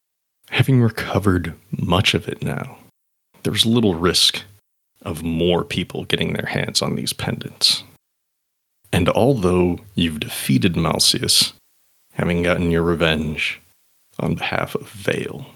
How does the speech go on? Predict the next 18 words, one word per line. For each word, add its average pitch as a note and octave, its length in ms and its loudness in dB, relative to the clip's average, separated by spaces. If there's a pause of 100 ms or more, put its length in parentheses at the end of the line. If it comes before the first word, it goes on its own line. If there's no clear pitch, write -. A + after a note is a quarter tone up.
(100)
for C3+ 120 -10
the A2+ 80 -6
death - 360 -6
of - 240 -8
their - 160 2
mother, - 340 2 (1000)
the F#2 80 -2
work G#2 300 4
here - 440 2 (520)
is - 160 -2
not E2 280 2
finished. - 560 -4 (840)
If - 220 -4
the G#2 120 0
way E2+ 240 2
of E2+ 120 -2
obligate F2+ 400 -2
mortality F#2+ 920 0